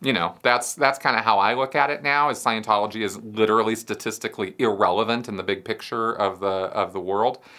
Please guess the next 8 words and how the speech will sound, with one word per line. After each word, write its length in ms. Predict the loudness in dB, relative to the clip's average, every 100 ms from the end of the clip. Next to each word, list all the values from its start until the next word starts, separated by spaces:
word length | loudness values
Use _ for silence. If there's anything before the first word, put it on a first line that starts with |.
| -20 -20 -20 -18
But 400 | 4 4 4 0
it, 380 | 2 4 4 2
um, 540 | 4 6 4 2 -4 -10 _ _ _ _ _ _ _ _ _ -20 -14
you 100 | -6
know, 140 | -4
it's 200 | -4 -4
a 40 | -10
great 760 | -10 -10 0 4 4 0 -10